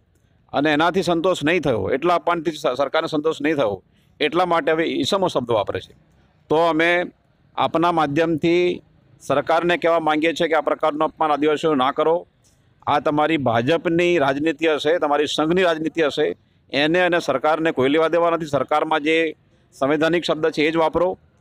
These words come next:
તો એ અમારી માંગણી છે અને આપના માધ્યમથી અમે પૂરા આદિવાસી સમાજને પણ કહીએ છીએ કે આ પ્રકારનું અપમાન સહન નહીં કરવું જોઈએ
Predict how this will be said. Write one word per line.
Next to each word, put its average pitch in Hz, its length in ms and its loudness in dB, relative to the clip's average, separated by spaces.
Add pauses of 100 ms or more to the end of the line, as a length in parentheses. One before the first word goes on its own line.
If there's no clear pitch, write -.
(680)
તો 147 120 2
એ 160 80 4
અમારી 165 300 2
માંગણી 151 380 2
છે 180 220 0
અને 165 580 0 (680)
આપના 165 340 0
માધ્યમથી 165 560 0
અમે 160 440 2
પૂરા 160 300 -2
આદિવાસી 165 300 2
સમાજને 165 420 0
પણ 160 160 0
કહીએ 151 200 0
છીએ 156 120 -2
કે 151 60 0
આ 143 100 2
પ્રકારનું 160 460 0
અપમાન 160 300 0
સહન 151 260 0
નહીં 147 160 2
કરવું 165 240 0
જોઈએ 170 320 0